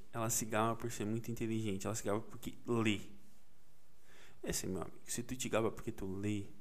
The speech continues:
vai tomar no cu. Vai tomar no cu. Tu não, não é um, um, um médico, tu não é, sei lá,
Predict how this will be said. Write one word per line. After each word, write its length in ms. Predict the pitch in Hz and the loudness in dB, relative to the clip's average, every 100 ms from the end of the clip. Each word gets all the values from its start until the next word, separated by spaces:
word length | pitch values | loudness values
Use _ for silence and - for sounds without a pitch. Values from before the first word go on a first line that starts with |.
| - - - - | -6 -6 -6 -2
vai 100 | - | 0
tomar 220 | 131 117 | 2 4
no 120 | 101 | 2
cu. 220 | - - - - - - - - - - - | -2 -8 -8 -8 -8 -8 -8 -8 -8 -6 -2
Vai 100 | 110 | 2
tomar 240 | 110 95 | 4 4
no 80 | 92 | 2
cu. 140 | - - - - - | -4 -6 -6 -6 0
Tu 120 | 160 | 6
não, 460 | 160 156 131 127 123 | 8 8 8 6 6
não 220 | 123 117 | 4 4
é 160 | 117 117 | 6 4
um, 440 | 107 101 98 107 - - - - - | 4 4 4 2 0 -2 -2 -4 -4
um, 560 | 127 123 123 110 113 110 - - - - - - - - - - - - - - - - - | -2 -2 -2 -2 -2 -4 -6 -8 -8 -8 -8 -6 -6 -6 -6 -6 -6 -6 -6 -6 -6 -4 4
um 60 | |
médico, 720 | 131 120 120 117 117 113 - | 6 8 8 8 6 0 -4
tu 140 | - 117 | 2 4
não 220 | 110 113 | 6 4
é, 320 | 120 117 110 | 4 2 2
sei 180 | 110 117 | 0 2
lá, 300 | 104 101 | 4 2